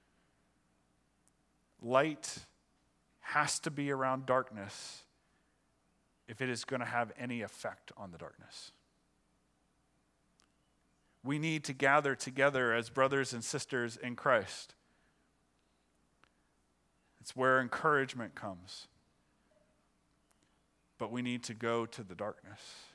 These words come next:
We need to be present in the dec-,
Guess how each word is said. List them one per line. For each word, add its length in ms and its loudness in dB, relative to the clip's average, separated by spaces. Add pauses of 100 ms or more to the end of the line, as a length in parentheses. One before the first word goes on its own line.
(1080)
We 80 -6
need 160 0
to 60 -2
be 140 -4
present 640 2
in 80 -2
the 80 -4
dec-, 300 -8